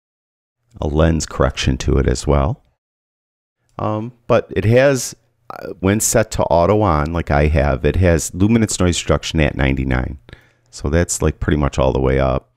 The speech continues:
It has enhanced detail set at fifty, color noise reduction at a hundred,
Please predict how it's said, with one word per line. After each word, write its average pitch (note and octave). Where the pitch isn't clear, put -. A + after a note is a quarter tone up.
It D#2+
has E2+
enhanced F#2+
detail F2+
set -
at B1+
fifty, A2+
color A2+
noise G#2+
reduction F#2
at D#2
a D2+
hundred, F#2